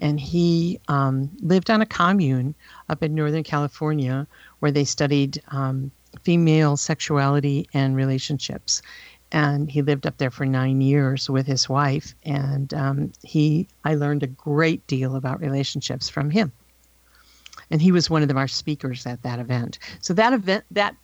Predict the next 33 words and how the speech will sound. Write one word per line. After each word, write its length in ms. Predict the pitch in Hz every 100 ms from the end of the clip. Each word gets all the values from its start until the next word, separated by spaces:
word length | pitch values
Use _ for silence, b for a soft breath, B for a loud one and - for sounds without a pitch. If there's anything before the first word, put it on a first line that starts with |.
| _
website 540 | 165 190 208 - 135 131
is 140 | 127
actually 440 | 143 151 151 127 123
specifically 920 | - - - - 165 - 151 139 123
just 260 | 139 -
about 280 | 131 147 -
that 180 | 131 131
event 400 | 123 127 131 -
that 120 | 127 -
we 220 | 139 131
only 220 | 131 131
did 220 | 127 131 123
one 240 | 123 123
time. 400 | - 127 123 123
So, 320 | 123 135 127 - B B B B B B _ -
um, 340 | 147 135 131 -
it's, 640 | 160 156 - - - - - _ -
it's 640 | 165 - - - - - _ - - _
got 220 | - 170 -
information 640 | 160 175 151 151 - 202
on 160 | 175 175
it, 180 | 185 214 - b b b
and 120 | 156
it 40 | 160
has 260 | 156 143
information 500 | 151 147 151 151 -
about 240 | 147 147 151
the 80 |
speakers 540 | 151 - 147 - 165 151
that 120 | 175
were 140 | 160 135
there. 380 | 131 131 139 170 B B B -
But 160 | 143